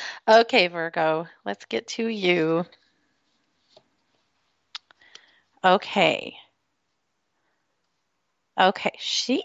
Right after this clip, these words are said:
is, wow. The goddess is Yemaya, or Yamaya. I'm gonna say Yamaya,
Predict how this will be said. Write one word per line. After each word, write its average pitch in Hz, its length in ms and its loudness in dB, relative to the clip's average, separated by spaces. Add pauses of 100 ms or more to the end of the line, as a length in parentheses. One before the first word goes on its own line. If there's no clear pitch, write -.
(100)
is, 175 500 -2
wow. - 380 0 (1400)
The 185 80 -2
goddess 269 520 6
is 202 360 -2 (1400)
Yemaya, 202 680 0 (600)
or 180 120 2
Yamaya. 180 640 0 (100)
I'm 277 60 -4
gonna 370 160 -4
say 214 160 -4
Yamaya, 147 540 -2